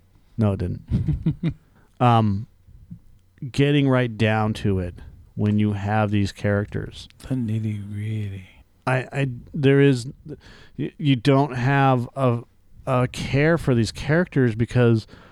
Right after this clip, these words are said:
Speaker 1: we're not given enough time to care about these characters. When, when Poe is captured and then him and Finn escape, so what? Wh-, wh-, who cares?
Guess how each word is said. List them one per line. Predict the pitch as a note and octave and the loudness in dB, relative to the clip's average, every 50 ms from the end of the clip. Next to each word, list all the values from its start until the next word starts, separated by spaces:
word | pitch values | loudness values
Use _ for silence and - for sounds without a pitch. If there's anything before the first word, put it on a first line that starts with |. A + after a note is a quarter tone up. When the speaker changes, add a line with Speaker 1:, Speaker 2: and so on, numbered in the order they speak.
| - _ _ | -20 _ _
Speaker 1:
we're | - A#2+ B2+ | 0 2 4
not | C#3 D#3 E3 C#3 B2 | 4 4 2 0 0
given | A#2+ C3 C#3+ C#3+ D3 C#3 | 2 2 4 4 4 4
enough | C3+ C3 C3 C3 C3 A#2+ - - - | 4 4 4 4 2 2 -2 -6 -12
time | - - B2+ B2+ C3 C#3 C#3+ C#3+ | -8 -4 0 2 2 4 2 2
to | B2 A#2+ | 0 -2
care | - - - - - C3+ C#3 D3 D3+ | -4 -8 -8 -4 0 2 2 2 2
about | C3+ C3+ B2 A#2 A#2 | 4 2 2 2 0
these | A#2 G#2+ | -2 -4
characters. | - - C3+ C3 C3+ D3+ D3+ - - G2 - - - - - _ _ _ _ _ - - - | -2 0 2 2 4 2 0 -2 -6 -12 -12 -14 -20 -20 -20 _ _ _ _ _ -20 -20 -14
When, | C4+ G#3 D#3+ D3+ D3 C#3+ C#3 C3+ C3 B2+ C#3 - - - - - - F#3+ F#3 - _ _ _ _ | -8 -4 0 0 2 2 2 2 2 0 -2 -6 -10 -16 -20 -16 -14 -12 -12 -14 _ _ _ _
when | - E3 C#3+ C3+ B2+ B2+ B2 A#2+ A2+ A2 A2 A2+ - _ _ _ _ _ _ - - | -2 0 2 4 4 4 2 2 0 0 -2 -6 -10 _ _ _ _ _ _ -8 -2
Poe | - - C#3 C3+ C#3 C#3+ | 2 4 6 6 6 6
is | C#3 - | 4 2
captured | - C#3 C3+ C3 C3+ C3 - - B2+ G#2+ F#2+ G2 - - - - - - _ _ _ - | 0 2 2 2 2 0 0 -2 -4 -4 -4 -6 -12 -18 -20 -20 -20 -20 _ _ _ -2
and | C3 B2+ A#2 A#2 A#2 | 0 2 2 4 4
then | A#2 A2+ A2+ | 2 2 2
him | A2 A#2+ C3+ B2+ B2+ | 2 2 4 4 2
and | B2 A2 | 2 0
Finn | G#2+ - C3+ B2+ A#2+ | 0 0 0 2 2
escape, | A2+ - - - C#3+ B2+ A2+ A2 - - - _ - - - - - - | 0 -2 0 0 2 2 2 0 -4 -12 -18 _ -20 -20 -20 -20 -20 -18
so | - - - - D#3+ E3 | -12 -8 -2 0 2 2
what? | D#3+ C#3+ D#3 F#3 E3 C#3+ - - - - - - - _ _ _ _ - | 4 4 4 4 2 2 0 -6 -14 -16 -20 -20 -20 _ _ _ _ -6
Wh-, | - D3+ D#3 E3+ F3 E3 - | -4 -2 -2 0 -2 -2 -2
wh-, | - | 0
who | B2+ A#2 D#3 | 0 0 0
cares? | - - - F3+ F#3+ G3+ F#3 D3+ B2 | 0 0 0 2 4 4 4 4 2